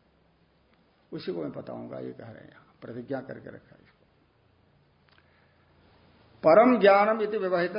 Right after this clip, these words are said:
उत्तमम ज्ञान है ना, ज्ञानानाम ज्ञान उत्तम परम, परम का वहां पर व्यवधान है, कहां ज्ञान, उत्तमम ज्ञान के साथ अन्वय करना,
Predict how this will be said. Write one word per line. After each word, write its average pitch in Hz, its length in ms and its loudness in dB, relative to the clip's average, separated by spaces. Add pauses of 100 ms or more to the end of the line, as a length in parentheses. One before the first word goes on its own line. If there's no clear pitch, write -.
(140)
उत्तमम 214 580 -8
ज्ञान 190 220 -4
है 185 160 -6
ना, - 80 -10
ज्ञानानाम 180 560 -4
ज्ञान 170 220 -2
उत्तम 170 340 -8
परम, 180 340 -2
परम 175 300 -2
का 196 160 -4
वहां 175 240 -4
पर 190 200 -10
व्यवधान 156 440 -6
है, 151 60 -6
कहां 143 360 -8
ज्ञान, 160 200 -6
उत्तमम 196 500 -8
ज्ञान 180 280 -6
के 180 60 -8
साथ 175 160 -6
अन्वय 139 260 -8
करना, - 320 -18